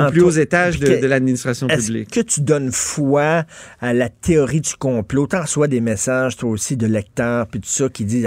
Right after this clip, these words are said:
Speaker 1: Regarde, là, tout ça était arrangé par les libéraux, ils ont mis quelqu'un, là, qui, qui fermerait les yeux sur les agissements de Jean Charest, là, puis l'upac, là, c'était, c'était piloté d'en haut, puis tout ça. » Qu'est-ce que t'en penses de tout ça ?
Speaker 2: Je, je, je sais pas, je sais plus quoi en penser,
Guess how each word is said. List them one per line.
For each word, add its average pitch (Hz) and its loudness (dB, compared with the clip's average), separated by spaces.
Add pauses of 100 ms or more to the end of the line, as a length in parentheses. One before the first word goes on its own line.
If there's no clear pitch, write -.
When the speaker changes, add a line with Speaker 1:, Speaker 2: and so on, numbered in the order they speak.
Speaker 1:
Regarde, 110 -2
là, 95 -2
tout - -14
ça - -4
était 135 -4
arrangé 110 -2
par 113 -4
les 107 0
libéraux, 104 0
ils 123 0
ont 107 0
mis 123 0
quelqu'un, 127 -2
là, 113 0
qui, 107 -4 (280)
qui - -6
fermerait 135 -2
les 127 2
yeux 139 2
sur 131 -6
les 123 0
agissements 131 -2
de 127 -4
Jean 123 -2
Charest, 123 0
là, 123 2
puis 110 -8
l'upac, 131 -2
là, 127 -4
c'était, 123 -4 (320)
c'était - -2
piloté 151 0
d'en 127 2
haut, 135 2
puis 110 -4
tout - -10
ça. » 143 -4
Qu'est-ce - -8
que 196 -4
t'en 127 -2
penses 113 -4
de 104 -10
tout - -20
ça ? - -20 (1080)
Speaker 2:
Je, - -6
je, 117 -4
je 113 0
sais 131 -2
pas, - -8
je 127 0
sais 127 -2
plus 170 -8
quoi 113 -10
en 107 -10
penser, - -12